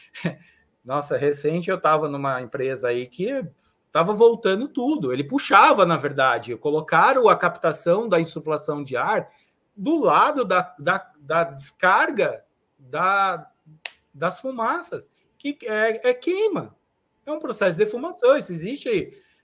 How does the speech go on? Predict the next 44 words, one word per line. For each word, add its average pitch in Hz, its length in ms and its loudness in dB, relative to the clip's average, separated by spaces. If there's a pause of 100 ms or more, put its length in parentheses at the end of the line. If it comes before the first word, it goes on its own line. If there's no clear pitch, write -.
sei 214 180 -6
lá 233 260 2
quantos 202 380 -4
anos 190 220 -4
existe, 160 420 -8
e 185 160 -2
todo 262 260 -4
mundo 254 220 -4
gosta, 160 460 0
né, 220 240 -4
de 165 100 -6
uma 143 200 -8
calabresa 147 460 -4
defumada, 147 560 -6
um 123 60 -10
bacon 160 340 -6
defumado, 127 720 -8 (540)
né? 190 340 -12 (420)
Então, 147 380 -2
são, 254 340 2
são 240 220 -6
particularidades 208 1120 2
que, 185 160 -8
se 190 400 -8
nós 190 360 0
profissionais 185 760 -4
não 175 200 -2
estivermos 175 420 -4
atentos, 196 260 -4
nós 269 160 -2
vamos 294 180 -2
contaminar 302 540 2
o 302 40 -2
processo 294 340 2
dele. 285 260 -2
Qual 285 160 6
é 311 80 4
a 294 60 2
qualidade 233 480 2
do 220 140 4
ar 214 120 2
que 214 80 -6
ele 208 140 -2
tem? 185 320 -2